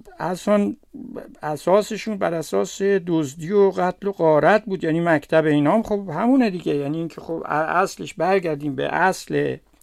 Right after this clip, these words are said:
اسلام، خب اصل اسلام چجوری پیشرفت کرد؟ همون، اه، قتل و غارت و مسلحانه و ریختن و بردن و اینها بود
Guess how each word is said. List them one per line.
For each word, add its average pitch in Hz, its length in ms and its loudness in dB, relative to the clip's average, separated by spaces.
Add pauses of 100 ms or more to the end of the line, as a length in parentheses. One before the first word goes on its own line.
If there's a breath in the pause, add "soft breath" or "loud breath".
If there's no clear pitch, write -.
اسلام، 165 640 0
خب 160 280 -6
اصل 151 300 -4
اسلام 165 380 -4
چجوری 170 320 -6
پیشرفت 190 500 -2
کرد؟ 135 260 -2
همون، 185 400 -4 (540 loud breath)
اه، 151 240 0
قتل 175 480 2
و 185 100 -2
غارت 151 540 2
و 185 180 0
مسلحانه 135 800 -2
و 190 340 -2
ریختن 147 520 -4
و 196 100 -4
بردن 151 500 -2
و 190 100 -4
اینها 160 380 0
بود 214 260 -4